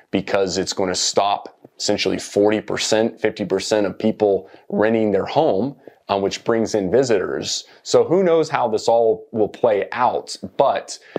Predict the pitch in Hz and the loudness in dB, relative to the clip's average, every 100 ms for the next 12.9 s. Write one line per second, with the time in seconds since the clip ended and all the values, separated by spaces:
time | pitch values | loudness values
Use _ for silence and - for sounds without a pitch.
0 | - - 135 151 131 123 123 131 123 120 | -6 -2 0 2 2 0 2 2 4 2
1 | 117 - - 123 120 123 170 131 107 104 | 0 -2 0 4 4 2 2 2 2 0
2 | 110 113 110 - 131 - 117 98 - 113 | 2 2 2 2 0 2 0 0 -2 2
3 | 139 135 117 131 110 101 - - 104 95 | 4 4 4 4 2 0 2 0 2 0
4 | 131 - 92 - 98 - 90 123 - - | 0 -2 -6 -2 -2 0 -2 -4 -4 -8
5 | - - - - 104 98 - _ - 120 | -12 -16 -14 -2 -2 -2 -6 _ -4 0
6 | 120 110 104 - - - 156 - - - | 2 2 0 -2 -2 0 0 0 -4 2
7 | 151 151 156 156 - 156 151 151 - 117 | 2 4 2 2 0 0 -2 -6 -2 2
8 | 110 - - 160 160 165 160 - - - | 0 -2 -6 -4 -2 -2 -4 -6 -12 -14
9 | _ - 123 127 110 101 95 _ _ 123 | _ -2 2 4 4 2 0 _ _ 0
10 | 110 - 160 - - 160 160 - 165 165 | 2 0 -2 -2 -2 0 0 2 2 2
11 | 160 - 175 165 160 160 165 160 160 143 | 0 -2 -2 0 0 2 0 0 -4 -6
12 | _ _ - 170 143 165 170 170 | _ _ -4 0 2 4 2 0